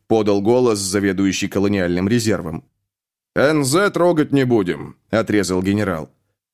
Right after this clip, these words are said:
«Итого три недели. Что помешает изолятам взять нас в осаду за это время?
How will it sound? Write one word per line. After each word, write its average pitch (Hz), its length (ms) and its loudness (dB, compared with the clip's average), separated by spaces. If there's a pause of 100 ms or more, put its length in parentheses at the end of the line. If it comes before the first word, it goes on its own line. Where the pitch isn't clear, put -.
(100)
«Итого 131 420 2
три 139 240 0
недели. 127 580 0 (240)
Что 165 280 0
помешает 143 560 0
изолятам 135 540 0
взять 123 300 0
нас 127 200 -2
в 120 60 0
осаду 117 380 0
за 104 120 0
это 113 220 0
время? 101 440 -2